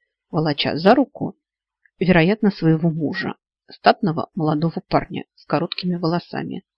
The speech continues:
натурально стоящими дыбом. Она принимается кружить вокруг него,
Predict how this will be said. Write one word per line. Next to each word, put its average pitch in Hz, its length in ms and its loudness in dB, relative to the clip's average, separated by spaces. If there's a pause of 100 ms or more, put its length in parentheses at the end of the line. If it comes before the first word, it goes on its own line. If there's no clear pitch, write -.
(280)
натурально 160 580 2
стоящими 156 600 -2
дыбом. - 460 -4 (540)
Она 302 200 6
принимается 156 640 0
кружить 214 440 -2
вокруг 285 340 -10
него, 240 320 2